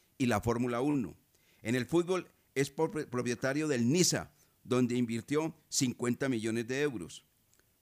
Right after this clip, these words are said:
Su sueño es comprar el hoy nuevo campeón de la Champions League, del cual vamos a hablar más adelante, el Chelsea. Su plan inmediato es ver nacer un carro todoterreno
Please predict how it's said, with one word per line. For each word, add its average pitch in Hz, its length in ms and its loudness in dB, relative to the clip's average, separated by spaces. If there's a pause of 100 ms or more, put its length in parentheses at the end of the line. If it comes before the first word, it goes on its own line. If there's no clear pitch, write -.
(160)
Su - 240 -2
sueño 160 580 2
es 131 160 2
comprar 160 600 4 (680)
el 143 320 2
hoy 175 260 6
nuevo 160 460 4
campeón 143 720 0 (340)
de 147 460 -2 (200)
la 110 180 -6
Champions 147 480 0
League, 160 200 4
del 101 180 -4
cual 107 160 -4
vamos 123 220 -4
a - 40 -2
hablar 113 140 -4
más 120 180 -4
adelante, 139 540 -2 (260)
el 92 180 -2
Chelsea. 131 400 -2 (760)
Su - 260 -4
plan 165 200 0
inmediato 160 600 -2 (340)
es 127 200 -2
ver 151 180 0
nacer 156 560 0
un 165 200 6
carro 123 540 -2 (400)
todoterreno 147 880 0